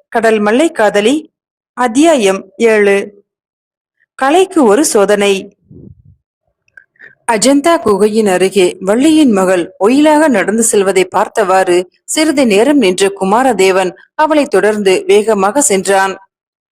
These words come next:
தன்னை காஞ்சிபுரத்திற்கு அழைத்துச் செல்ல வேண்டும் என கையடிக்க சொல்கிறாள்.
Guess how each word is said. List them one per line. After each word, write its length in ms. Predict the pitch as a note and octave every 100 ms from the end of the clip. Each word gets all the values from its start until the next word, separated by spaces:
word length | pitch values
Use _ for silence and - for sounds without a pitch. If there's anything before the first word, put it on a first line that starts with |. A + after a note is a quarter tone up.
| _ _ _ _ _
தன்னை 320 | - F4+ F4+ -
காஞ்சிபுரத்திற்கு 920 | A#3+ F4+ G4 F#4+ A#3+ A3 G#3+ G3+ G3+
அழைத்துச் 400 | F#3+ A3 B3+ -
செல்ல 160 | G3+ F3+
வேண்டும் 380 | F#3 F#3+ A#3+ F#3+
என 180 | F#3 D3+ -
கையடிக்க 520 | C4+ E4+ B3+ G3+ G#3+ G#3
சொல்கிறாள். 500 | F#3+ F#3 F#3+ F#3